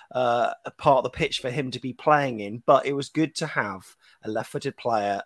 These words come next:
at left back. And that wasn't the only change, was it? 'Cause we had Anthony, who came back in for Lowe, and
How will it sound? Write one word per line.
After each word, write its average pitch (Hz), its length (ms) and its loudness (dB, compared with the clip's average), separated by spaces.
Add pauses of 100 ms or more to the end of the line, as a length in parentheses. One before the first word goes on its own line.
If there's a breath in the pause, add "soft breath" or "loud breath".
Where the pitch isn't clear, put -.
at 113 180 -4
left 120 340 -2
back. 123 300 4
And 151 160 0
that 185 160 6 (100)
wasn't 151 580 -6 (340 soft breath)
the 147 180 2
only 139 380 0
change, 104 480 -6
was 113 240 -6
it? 101 120 -8
'Cause - 180 -16
we 120 100 -6
had 120 240 0
Anthony, 127 600 -2 (360 soft breath)
who 127 120 -6
came 117 400 -2 (120)
back 123 220 2
in 117 120 -4
for 123 160 -8
Lowe, 123 400 2
and 131 260 -2